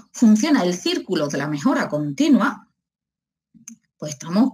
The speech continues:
eh, cambiando la percepción de esas personas que están jugando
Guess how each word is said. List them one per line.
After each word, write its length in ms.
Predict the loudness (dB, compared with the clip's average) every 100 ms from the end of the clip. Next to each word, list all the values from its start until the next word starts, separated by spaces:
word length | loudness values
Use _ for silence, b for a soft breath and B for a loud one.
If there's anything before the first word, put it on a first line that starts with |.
| -6
eh, 220 | -10 -12
cambiando 420 | -12 -10 -4 0
la 220 | 2 2
percepción 760 | -2 -4 -6 -8 -2 0 0 -4 _ _ _ _ -14
de 360 | -8 -6 -6 -4
esas 260 | -4 -4
personas 440 | -6 -4 2 4 2
que 80 |
están 240 | -4 -10 -10
jugando 640 | -6 0 4 6 4 0